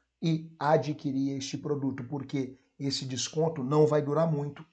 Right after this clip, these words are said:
e eu asseguro a você, vai ser o melhor investimento da sua vida. Vem estudar conosco aqui para a ufo e mudar de vida.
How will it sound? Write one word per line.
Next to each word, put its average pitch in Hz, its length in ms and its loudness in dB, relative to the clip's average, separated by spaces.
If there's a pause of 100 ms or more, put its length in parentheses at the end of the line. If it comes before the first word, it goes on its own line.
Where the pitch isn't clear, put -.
e 135 160 -2
eu 143 160 4
asseguro 143 600 0
a - 20 6
você, 151 460 -2 (260)
vai 117 160 -4
ser - 200 -2
o 131 80 -4
melhor 135 360 0
investimento 156 800 0 (260)
da 139 220 0
sua 143 340 -6
vida. 107 380 -8 (320)
Vem 165 540 2
estudar 143 540 4
conosco 139 600 0 (140)
aqui 151 640 2 (220)
para 143 280 4
a 139 40 6
ufo 156 500 2 (320)
e 170 320 4 (640)
mudar 131 360 -2
de 120 160 -4
vida. 110 360 -8